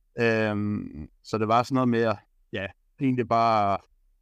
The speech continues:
sidde og glo ud i luften i en, i en måned, øh,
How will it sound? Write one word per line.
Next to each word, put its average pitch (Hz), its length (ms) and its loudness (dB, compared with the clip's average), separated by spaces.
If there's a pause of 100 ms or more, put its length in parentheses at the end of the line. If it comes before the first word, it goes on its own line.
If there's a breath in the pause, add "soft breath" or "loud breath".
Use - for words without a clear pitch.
(640)
sidde 120 260 0
og 117 100 0
glo 127 200 4
ud 123 160 2
i - 20 0
luften 117 460 0
i 110 60 0
en, 107 160 -2
i 123 100 -2
en 107 120 0
måned, 110 300 4 (320)
øh, 101 420 0